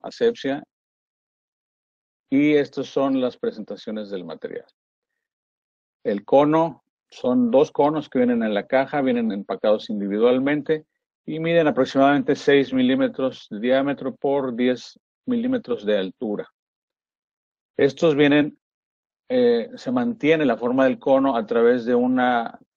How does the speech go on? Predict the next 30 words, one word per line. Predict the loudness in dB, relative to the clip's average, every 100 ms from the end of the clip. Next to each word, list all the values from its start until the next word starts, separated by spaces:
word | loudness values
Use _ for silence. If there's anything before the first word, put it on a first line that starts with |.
| _ -10
eh, | -6 -6 -4
colágena | 0 4 4 4 0 -6 -8 -12 _ _ _ _ _ _ -6
que | -4
se | -2 -4
encuentra | -4 0 0 0 0 2 0
alrededor | -2 -4 -2 0 0 2 2 2 0 _ _ _ _ _ _ _ -6
del | -4 -2 -4
mismo | -6 -6 -4 0
cono | 0 0 -2 -2
y | -4
es | 0
lo | -2
que | 0
hace, | -4 -2 -2 -2 -8
lo | -10
que | -6
mantiene | -6 -6 -2 -2 0
la | -4
forma. | -2 0 0 -2 -12 -16 _ _ _ _ _ _ _ -2
La | -2
jeringa | 0 2 4 4 4 4 0 _ _ _ _ _ 0
trae | 2 4 2 0 _ _
punto | -2 -2 0 4
ocho | 2 2 -4 -4 -8 -12
centímetros | -8 -4 -4 -4 -6 -8
cúbicos | -4 -2 -2 -6 -8 -10 _ _ _ _ _ _
y | -4 0
viene | 2 4
una | 4 4 2
en | 0 -4 -6